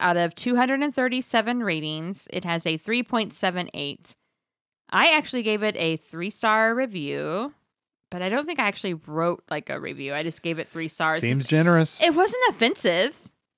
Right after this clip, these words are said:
Speaker 1: and it wasn't, like, the
Speaker 2: Uh,
Speaker 1: worst.
Speaker 2: I disagree. The Indian costume.
Speaker 1: Well,
Speaker 2: <laughs>
Speaker 1: yeah, okay.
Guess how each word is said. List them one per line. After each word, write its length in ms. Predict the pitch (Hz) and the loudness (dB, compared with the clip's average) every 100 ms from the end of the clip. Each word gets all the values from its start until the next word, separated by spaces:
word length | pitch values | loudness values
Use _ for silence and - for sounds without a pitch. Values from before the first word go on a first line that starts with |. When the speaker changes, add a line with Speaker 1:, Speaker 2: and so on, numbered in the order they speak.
| - | -2
Speaker 1:
and 100 | 262 | 2
it 60 | |
wasn't, 240 | 320 370 359 | 2 2 2
like, 100 | 339 | 4
the 160 | 175 | 6
Speaker 2:
Uh, 160 | 175 180 | 6 6
Speaker 1:
worst. 180 | - - | 6 6
Speaker 2:
I 120 | 170 | 4
disagree. 640 | 170 165 160 147 165 196 | 4 2 0 2 2 4
The 160 | 151 135 | 2 2
Indian 420 | 143 165 165 147 | 2 0 -2 -2
costume. 540 | 135 131 123 - 131 | -2 -2 -4 -6 -10
Speaker 1:
Well, 580 | 127 359 320 320 285 277 247 | -2 2 4 4 4 4 4
Speaker 2:
<laughs> 80 | 196 | 2
Speaker 1:
yeah, 400 | 196 165 170 156 | 0 0 0 -2
okay. 680 | - 202 - 135 131 131 151 | -2 -6 -4 -2 0 -2 -4